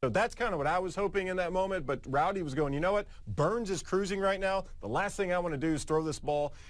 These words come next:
into left field and make something happen that's not there." So, I mean, I get one side, but the other, the part of me is like, "Just hit the guy in the back, and then maybe that won't happen again." Of course.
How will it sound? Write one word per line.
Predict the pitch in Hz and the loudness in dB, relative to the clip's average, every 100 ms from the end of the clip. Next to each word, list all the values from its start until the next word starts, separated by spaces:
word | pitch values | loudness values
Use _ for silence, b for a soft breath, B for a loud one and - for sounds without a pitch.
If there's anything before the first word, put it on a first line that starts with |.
| B | B
into | 175 208 180 | 0 2 4
left | 156 139 | 2 0
field | - 139 135 131 | 0 2 2 2
and | 131 131 | -2 -2
make | 143 139 | -2 -2
something | - 143 143 123 | -2 0 0 -2
happen | 127 127 120 | 0 -2 -2
that's | 110 - | -2 -2
not | 123 104 | -2 -2
there." | - 107 95 | 0 0 0
So, | - 110 101 B B B | 0 2 0 B B B
I | 139 | 0
mean, | 147 139 | 2 2
I | 135 | 2
get | 151 175 | 2 2
one | 143 156 165 | 2 2 2
side, | - 165 170 | 0 2 2
but | 131 131 | -2 0
the | |
other, | 135 135 117 - | 0 0 -4 -6
the | 123 | -4
part | 127 165 175 | 0 2 2
of | |
me | 139 | 0
is | 117 | -2
like, | 117 110 | -2 -2
"Just | - 180 - - | 0 -2 -2 -4
hit | 160 | -4
the | 160 | 0
guy | 147 139 | 0 2
in | 110 | 0
the | |
back, | 110 127 107 | 0 0 0
and | 107 | -4
then | 107 110 | -4 -2
maybe | 110 104 98 - | 0 0 -4 -2
that | 117 110 | 0 0
won't | 104 | 0
happen | 95 90 87 | -2 -2 -4
again." | 78 78 - | -6 -6 -8
Of | - | -4
course. | 101 | -4